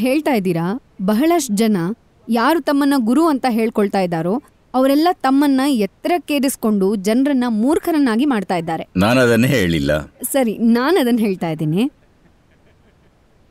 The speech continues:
Speaker 2: ವಿಷಯ ಏನಂದ್ರೆ ಒಂದು ಖಾಲಿತನ ಇದೆ, ಅದನ್ನು
Speaker 1: ಹೌದು,
Speaker 2: ತುಂಬಲಿಕ್ಕೆ
Speaker 1: ಮತ್ತೆ
Speaker 2: ಕೆಲವು ಜನ
Speaker 1: ಸಂಜೀವ್ ನೀವು
Speaker 2: ಪ್ರಯತ್ನ ಮಾಡ್ತಿದ್ದಾರೆ. ಅವರು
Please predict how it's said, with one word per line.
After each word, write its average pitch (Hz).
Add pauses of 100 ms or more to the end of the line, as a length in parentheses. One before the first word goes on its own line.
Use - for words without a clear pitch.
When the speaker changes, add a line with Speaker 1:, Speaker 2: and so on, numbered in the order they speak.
(340)
Speaker 2:
ವಿಷಯ 180
ಏನಂದ್ರೆ 185
ಒಂದು 156
ಖಾಲಿತನ 139
ಇದೆ, 98 (320)
ಅದನ್ನು 151
Speaker 1:
ಹೌದು, 156
Speaker 2:
ತುಂಬಲಿಕ್ಕೆ 175
Speaker 1:
ಮತ್ತೆ -
Speaker 2:
ಕೆಲವು 143
ಜನ 131
Speaker 1:
ಸಂಜೀವ್ 156
ನೀವು 123
Speaker 2:
ಪ್ರಯತ್ನ 123 (120)
ಮಾಡ್ತಿದ್ದಾರೆ. 71 (680)
ಅವರು 156